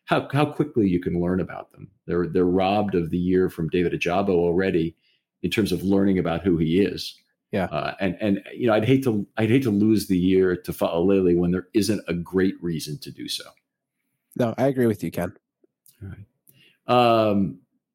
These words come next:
Speaker 1: I think the, the, the other thing I'd really like to see out of Fa'alele this year is that the Ravens use him in a bunch of different gadget roles. And, and I'm,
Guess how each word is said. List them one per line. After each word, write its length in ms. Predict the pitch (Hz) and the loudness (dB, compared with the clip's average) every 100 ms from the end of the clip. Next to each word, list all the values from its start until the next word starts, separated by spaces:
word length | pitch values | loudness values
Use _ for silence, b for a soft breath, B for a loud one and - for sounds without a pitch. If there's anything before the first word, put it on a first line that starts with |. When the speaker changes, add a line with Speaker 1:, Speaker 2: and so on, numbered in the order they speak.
| _ - | _ -2
Speaker 1:
I 120 | 131 | 0
think 240 | 156 139 | 0 0
the, 280 | 107 117 117 | 0 0 0
the, 280 | 110 107 85 | 0 0 0
the 100 | 107 | 2
other 120 | 131 151 | 2 0
thing 180 | 147 | 0
I'd 120 | 123 110 | 0 2
really 180 | 120 | 2
like 160 | 113 110 | 2 0
to 80 | 107 | -2
see 200 | - 107 | 0 2
out 120 | 98 | 2
of 80 | 95 | 0
Fa'alele 460 | 98 95 95 98 92 | 0 2 2 2 2
this 180 | 98 | 0
year 160 | 101 95 | 2 2
is 300 | 82 90 87 | 2 0 0
that 200 | 92 - | -2 0
the 80 | 87 | 0
Ravens 420 | 95 98 92 85 | 2 2 0 -2
use 240 | 92 95 92 | -2 0 0
him 160 | 90 | 0
in 160 | 80 82 | 0 -2
a 40 | |
bunch 200 | 78 90 | -4 -4
of 60 | 80 | -4
different 260 | 82 82 76 | -4 -4 -4
gadget 360 | 80 80 - - | -4 -4 -6 -4
roles. 360 | 76 76 - | -4 -4 -6
And, 160 | 92 95 | -6 -4
and 120 | 113 | -2
I'm, 340 | 110 110 110 | -2 0 -2